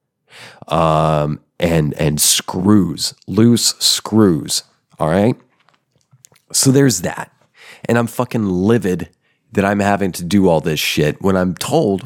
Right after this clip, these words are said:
when I was already told the place was clean. You know, it has to be clean. That, uh, it's ready to move in once it's fucking clean. Well, it wasn't ready to move in, but I had to move in. Um, so there was that.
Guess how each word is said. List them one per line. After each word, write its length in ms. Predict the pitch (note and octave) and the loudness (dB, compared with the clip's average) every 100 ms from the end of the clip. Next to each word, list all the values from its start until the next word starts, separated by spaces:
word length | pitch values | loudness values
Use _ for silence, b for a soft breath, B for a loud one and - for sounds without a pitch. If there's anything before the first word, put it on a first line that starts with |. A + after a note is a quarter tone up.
| - | -2
when 140 | G2 | 0
I 80 | F#2 | 2
was 280 | G2+ G2 G#2 | 2 2 2
already 300 | G2+ G2 G2 | 0 0 -4
told 280 | A#2+ C#3+ | -2 0
the 60 | G2+ | -2
place 320 | - A2 F#2 | -2 -2 -2
was 160 | F2+ - | -4 -6
clean. 640 | - B2+ D3 E2+ C#2 - - _ _ _ _ _ _ - | -2 2 2 0 -6 -14 -18 _ _ _ _ _ _ -8
You 100 | D#2 | -2
know, 160 | F2+ | 0
it 80 | G2+ | 2
has 240 | F2 F2 | 0 -2
to 80 | - | -4
be 120 | E2+ | -4
clean. 600 | D#2 - C#3+ B2+ C#2+ A#1+ - _ | -4 0 2 2 0 -8 -16 _
That, 280 | - F#2 E2+ | -2 -2 -2
uh, 160 | F#2+ E2 - B B | -2 -2 -4 B B
it's 180 | G#2 G2 | -4 -2
ready 240 | A2+ C3+ A#2 | 0 2 2
to 80 | |
move 260 | A2 A2 G#2 | 4 4 4
in 320 | C3 F#2 F2 - | 2 0 -4 -4
once 300 | F#2+ G2+ F#2+ | -4 -2 -4
it's 120 | - | -6
fucking 340 | - - D#2 | -6 -6 -10
clean. 380 | - B2+ F#2+ - | -6 -4 -4 -4
Well, 200 | F2+ A2 | 0 2
it 60 | G2 | 2
wasn't 280 | C3 G2+ | 0 0
ready 240 | - A#2 G2+ | -2 0 0
to 60 | |
move 280 | F#2 G#2 G2+ | 2 4 4
in, 340 | B2+ G#2 E2 - _ _ - | 2 2 -2 -10 _ _ -4
but 100 | F#2 | 0
I 80 | G#2 | 2
had 120 | G#2 | 0
to 60 | |
move 280 | F#2 G2+ F#2 | 2 2 4
in. 340 | A#2 G2 C2 - _ B B B B B B | 2 0 -6 -16 _ B B B B B B
Um, 680 | F#2 F#2+ G2 F#2+ F#2+ F#2+ - _ _ _ _ _ _ _ | -2 0 0 -2 -2 -4 -8 _ _ _ _ _ _ _
so 240 | B2 - C#3 | -4 0 2
there 120 | C#3 | 2
was 200 | B2+ F#2+ | 2 0
that. 300 | - - - | -6 -12 -18